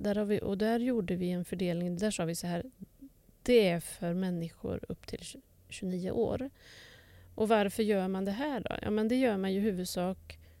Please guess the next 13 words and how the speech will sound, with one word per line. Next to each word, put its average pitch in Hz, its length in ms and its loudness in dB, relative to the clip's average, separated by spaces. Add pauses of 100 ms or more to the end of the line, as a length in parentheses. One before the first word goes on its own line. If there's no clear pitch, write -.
(720)
när 196 140 -2
man 196 120 -2
tittar 190 200 -4
på 180 120 -2
liksom 180 200 -2
hela 180 200 0
samhället, 202 920 -2
så - 220 -2
är 185 180 2
det 185 80 -2
så - 160 -2
att 175 140 -4
det 185 240 0